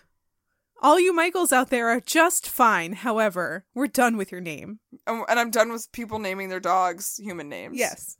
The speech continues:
Speaker 1: yes. Both of those
Speaker 2: Definitely.
Speaker 1: things. We're
Speaker 2: They
Speaker 1: done.
Speaker 2: can
Speaker 1: You're done.
Speaker 2: We're done. We're over it. Thank you, next.
Speaker 1: <laughs>
Speaker 2: And I think it's, it's, uh, it should be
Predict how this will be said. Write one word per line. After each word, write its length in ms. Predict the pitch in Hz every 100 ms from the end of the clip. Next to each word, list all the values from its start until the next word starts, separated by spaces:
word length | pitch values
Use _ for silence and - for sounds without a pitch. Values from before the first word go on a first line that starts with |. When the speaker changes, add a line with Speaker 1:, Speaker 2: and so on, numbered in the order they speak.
| _
Speaker 1:
yes. 300 | 247 - -
Both 220 | 302 285 311
of 120 | -
those 200 | 202 175
Speaker 2:
Definitely. 240 | 202 180
Speaker 1:
things. 180 | - -
We're 120 | 214
Speaker 2:
They 80 | 202
Speaker 1:
done. 180 | 277 226
Speaker 2:
can 140 | 190 -
Speaker 1:
You're 120 | 214 208
done. 340 | 285 226 190
Speaker 2:
We're 100 | 190
done. 360 | 208 180 170 185
We're 80 | 170
over 360 | 180 175 156 147
it. 140 | - _ _ _ _ _
Thank 240 | 226 233
you, 80 | 196
next. 560 | 180 127 - - - -
Speaker 1:
<laughs> 40 | 247 247 _ 240 - 381 - _ _ _ _ _ _ _ _ _ _ _ -
Speaker 2:
And 100 | 311
I 80 |
think 260 | 330 392 392
it's, 280 | 302 - - _
it's, 320 | 262 269 - 311
uh, 360 | 285 269 254 -
it 120 | 480
should 140 | -
be 60 | 539